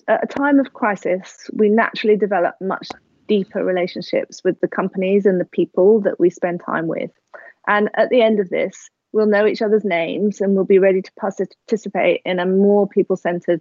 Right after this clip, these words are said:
personalized experience. Um, you know, multi-channel sales will require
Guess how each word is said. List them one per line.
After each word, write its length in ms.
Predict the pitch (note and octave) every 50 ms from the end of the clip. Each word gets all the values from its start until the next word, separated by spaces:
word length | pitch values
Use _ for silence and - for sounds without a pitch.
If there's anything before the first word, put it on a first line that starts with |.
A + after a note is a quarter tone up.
| - _
personalized 640 | - F3+ E3+ - - - F3 E3 - - E3 D#3+ -
experience. 720 | - - _ _ F3+ E3+ E3 - - - - _ _ - - _ _ - - _ _ _ - _ _ _ -
Um, 200 | G3 G3 G3 F#3+ -
you 80 | A3+
know, 80 | G3+ F3
multi-channel 720 | F3+ F#3+ G#3 A3 A3+ A3+ - G3+ G3+ - G3+ F#3+ F#3+ F#3+
sales 500 | F3+ - F#3 E3 - - D#3+ F#3 F#3+ F#3
will 140 | - F#3 F3+
require 600 | F3 F3+ - - - F3 E3+ E3 - - E3 -